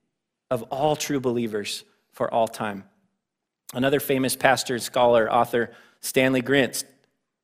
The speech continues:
treated this subject in a much more concise version than Professor Grudem. Uh, that's, an, that's a daunting size of a textbook. Um, but Stanley Grenz, he titled his book along these lines, Created for Community.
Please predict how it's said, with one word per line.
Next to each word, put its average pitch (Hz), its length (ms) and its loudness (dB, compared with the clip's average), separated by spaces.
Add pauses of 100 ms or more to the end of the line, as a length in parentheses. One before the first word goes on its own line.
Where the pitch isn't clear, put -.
(340)
treated 127 300 0
this 117 120 -2
subject 113 460 -2
in 113 80 -6
a 113 40 -4
much 117 300 -4 (160)
more 127 140 -2
concise 127 380 0
version 113 300 -6
than 107 200 -10 (320)
Professor 120 340 -4
Grudem. 120 420 -4 (600)
Uh, 127 120 -4
that's, 135 180 -4
an, 123 160 -2
that's - 160 -4
a 127 40 0
daunting 123 460 2
size 123 380 6
of 110 80 -2
a 110 40 -2
textbook. - 640 -4
Um, 131 340 -8 (240)
but - 100 -6
Stanley 151 340 2
Grenz, 156 340 4
he 170 100 0
titled 185 680 4
his 143 200 6
book 139 420 4 (800)
along 139 360 6
these 123 200 0
lines, 113 440 -2
Created 165 640 2
for 156 300 4
Community. 143 720 -2